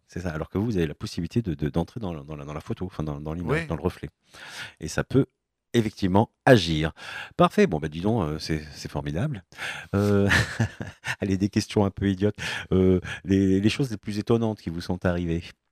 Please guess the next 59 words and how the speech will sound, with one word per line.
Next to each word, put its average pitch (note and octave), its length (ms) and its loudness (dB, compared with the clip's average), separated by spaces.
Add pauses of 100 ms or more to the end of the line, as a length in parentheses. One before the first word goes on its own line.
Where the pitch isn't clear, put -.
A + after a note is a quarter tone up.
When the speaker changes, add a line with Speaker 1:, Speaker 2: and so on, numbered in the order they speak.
(580)
Speaker 1:
en F2+ 100 0
voyance F2 440 0
ou E2 80 -6
en, D2 300 -8
ou D#2 100 -8
en C#2+ 320 -10
magnétisme, D#2 880 -8 (180)
Speaker 2:
Ah, A2+ 60 -4
magnétisme, G#2+ 520 -6
je E2+ 120 -14
vous F#2+ 80 -12
l'ai F#2+ 120 -6
dit G2+ 120 -8
tout F#2 60 -14
à D#2+ 100 -4
Speaker 1:
quantique. A#2 140 0
Speaker 2:
l'heure, C3 240 2
la, E2+ 180 -2
la E2 160 -10
personne, E2+ 420 -14 (140)
Speaker 1:
Ah, D#2 80 -2
le D#2+ 80 0
Speaker 2:
euh, - 20 -2
Speaker 1:
bébé. G2+ 340 0 (360)
Speaker 2:
le E2 140 -12
bébé. F#2+ 400 -10 (100)
Speaker 1:
Avec C#2+ 160 -12
ses E2 120 -6
cheveux, A2+ 420 -2
oui. G2+ 200 -2
Speaker 2:
Ou F#2+ 60 -14
alors G2+ 280 -6
une F#2+ 180 -14
personne A2 440 -8
qui - 120 -14
était F2+ 360 -10
en D#2+ 120 -14
Nouvelle-Calédonie F#2 1040 -10
et F2+ 80 -8
puis, F2 260 -12
euh, E2+ 120 -10 (260)
ils F2+ 160 -6
avaient G2 160 -2
les G2 140 -4
problè-, G2 420 -6
un G#2 80 -10
problème F#2+ 380 -6
pour F2+ 100 -6
avoir F#2 160 -6
des F2 220 -10
enfants. A2+ 500 -6
Je E2 140 -16
vous F2+ 160 -4
ai F#2 60 2
parlé F#2 280 0
de E2 80 -14
la F2 100 -4
femme F2 340 -8
tout E2 140 -16